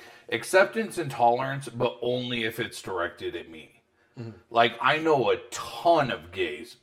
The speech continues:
Speaker 1: who are conservative, but nobody else knows because they would get crucified for
Speaker 2: Sure.
Speaker 1: it. They would get,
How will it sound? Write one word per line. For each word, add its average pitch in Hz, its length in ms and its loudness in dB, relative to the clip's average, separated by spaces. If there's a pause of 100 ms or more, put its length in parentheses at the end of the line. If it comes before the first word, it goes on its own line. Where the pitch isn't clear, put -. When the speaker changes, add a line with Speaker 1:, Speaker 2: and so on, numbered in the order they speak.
Speaker 1:
who 123 160 0
are 101 120 0
conservative, 101 720 -10 (840)
but 123 440 8 (720)
nobody 160 580 10
else 139 240 6
knows 139 440 0
because 120 800 -2
they 131 180 -2
would 135 220 -4
get 127 200 -2
crucified - 720 -2
for - 120 -18
Speaker 2:
Sure. 123 180 -10
Speaker 1:
it. 92 80 -14 (240)
They 160 160 6
would 147 220 0
get, 127 240 0